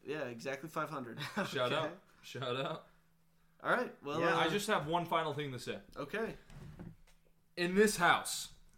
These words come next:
Speaker 3: we believe the Sun Belt is the fun belt. Play more bowl games.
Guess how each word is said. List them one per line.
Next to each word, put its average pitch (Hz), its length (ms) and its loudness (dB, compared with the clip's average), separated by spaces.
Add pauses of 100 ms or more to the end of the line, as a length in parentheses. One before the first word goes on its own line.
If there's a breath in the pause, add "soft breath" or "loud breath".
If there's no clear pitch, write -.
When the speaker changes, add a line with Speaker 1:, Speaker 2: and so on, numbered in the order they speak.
(100)
Speaker 3:
we 180 220 4
believe 165 560 4 (160)
the 135 120 -2
Sun 175 300 2
Belt 180 280 2
is 135 120 -4
the 135 100 -2
fun 139 280 -2
belt. 110 320 -8 (720)
Play 196 280 6
more 190 240 4
bowl 160 280 2
games. 117 460 -8